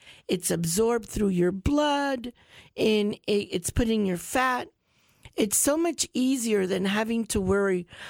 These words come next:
about also, like, the gels that men use. You're not gonna rub this on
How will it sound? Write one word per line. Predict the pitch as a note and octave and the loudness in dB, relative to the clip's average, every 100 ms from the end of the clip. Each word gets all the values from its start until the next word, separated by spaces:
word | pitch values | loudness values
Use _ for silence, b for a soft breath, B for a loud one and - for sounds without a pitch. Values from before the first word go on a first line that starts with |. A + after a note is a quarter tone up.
| B | B
about | G3 F3+ F#3+ F3+ - B B | 0 2 2 2 -6 B B
also, | A3 C4 - G3+ | 0 0 0 -2
like, | F3+ F#3+ - - | -2 -4 -6 -10
the | F3+ F#3 F3 E3+ E3 b b G3 | 0 2 2 -2 -4 b b -2
gels | F#3 B3 C4 C4+ A3+ | 0 2 0 -2 -2
that | A#3+ - | -4 -2
men | G#3 A#3 A#3 | -2 0 -2
use. | B3 B3+ C4 C4 A#3 - B B | 0 0 0 -2 -4 -12 B B
You're | G#3+ A3 | 0 2
not | A3 G#3+ G3 | 2 -2 -2
gonna | A3 G#3 | -2 -2
rub | G3 A3+ A#3 - _ _ - | 0 0 0 -8 _ _ 0
this | G#3 A#3 G#3+ | 4 4 2
on | F3 F3 | 0 -2